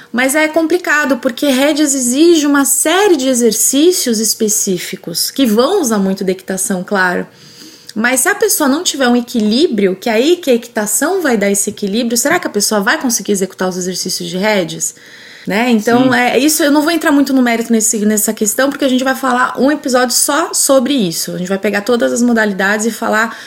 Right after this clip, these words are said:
Speaker 1: cada episódio sobre uma. E a gente vai entrar profundamente, mas eu, eu penso nesse sentido, né?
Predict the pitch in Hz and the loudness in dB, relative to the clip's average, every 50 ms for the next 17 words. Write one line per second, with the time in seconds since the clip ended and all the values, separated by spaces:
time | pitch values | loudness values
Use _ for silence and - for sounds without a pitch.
0 | - - _ - 233 233 240 247 240 254 - 233 226 220 - - 262 254 220 247 | -20 -16 _ -4 -2 -2 -2 -2 -2 0 0 0 0 0 0 2 2 2 2 2
1 | 277 269 233 202 190 180 170 165 180 180 190 190 196 202 202 220 214 220 220 214 | 2 2 2 2 2 0 -2 -4 -6 -6 -4 0 0 0 2 0 0 -2 -2 0
2 | 220 214 214 - 240 240 233 - - 247 254 254 240 220 196 196 202 - 214 214 | -2 -4 -4 -2 -2 -2 -2 -2 -2 0 0 2 2 2 2 0 0 0 0 0
3 | 214 214 - - - - - - - - 190 214 220 220 - 220 220 220 - 247 | 0 0 -2 -6 -10 -16 -18 -16 -6 0 2 2 2 2 2 0 0 2 2 0
4 | 240 240 - 233 233 254 240 247 247 - - - - 262 254 240 - 269 240 214 | 2 2 0 -2 0 0 0 2 2 0 -2 0 0 0 0 0 0 0 0 0
5 | 196 196 196 202 214 208 | 0 0 0 0 -2 -4